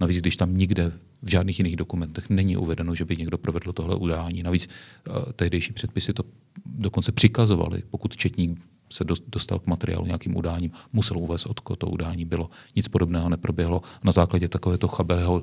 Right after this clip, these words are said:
účelového dokumentu obvinit, eh, lidickou ženu z udavačství je,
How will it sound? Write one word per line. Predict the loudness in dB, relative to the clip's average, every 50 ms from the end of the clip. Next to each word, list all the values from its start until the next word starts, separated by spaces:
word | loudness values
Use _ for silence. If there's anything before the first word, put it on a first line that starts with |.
| -2 -6 -6
účelového | -4 -4 0 0 0 0 2 2 2
dokumentu | 0 0 -2 -2 -2 -2 -2 -2 -2 -4 -6 -6 -8 -14 -16 -16 -16 -16 -16 -6
obvinit, | -2 0 2 4 4 4 2 2 0 -2 0
eh, | 0 2 2 2
lidickou | 2 0 0 0 -2 -2 0 0 0
ženu | 0 0 0 0
z | -2
udavačství | -2 0 0 0 0 0 0 0 0 0 0 0
je, | 2 0 0 -2